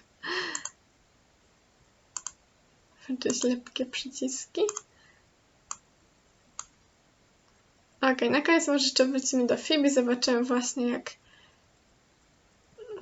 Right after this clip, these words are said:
jej relacja tam wygląda z Robert X.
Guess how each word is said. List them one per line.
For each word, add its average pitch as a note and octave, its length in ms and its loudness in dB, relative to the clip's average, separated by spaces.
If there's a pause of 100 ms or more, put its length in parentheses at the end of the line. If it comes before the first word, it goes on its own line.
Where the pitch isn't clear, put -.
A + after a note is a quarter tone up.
(160)
jej B3+ 240 2
relacja D4 440 4
tam C4+ 220 2
wygląda C4 500 2
z - 120 -6
Robert B3+ 680 -2
X. - 580 -4